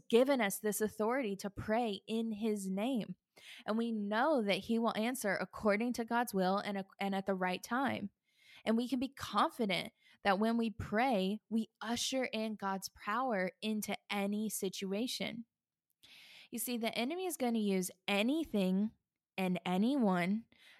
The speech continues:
to kill, steal, and destroy you,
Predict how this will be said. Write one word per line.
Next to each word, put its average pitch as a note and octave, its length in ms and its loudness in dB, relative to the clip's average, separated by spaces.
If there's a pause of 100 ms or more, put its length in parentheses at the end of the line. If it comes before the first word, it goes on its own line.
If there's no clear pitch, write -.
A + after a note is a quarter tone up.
to G#3 220 2 (120)
kill, G#3+ 520 0 (220)
steal, G3 760 0 (140)
and G#3 120 -2
destroy G3+ 640 0 (480)
you, G#3+ 460 0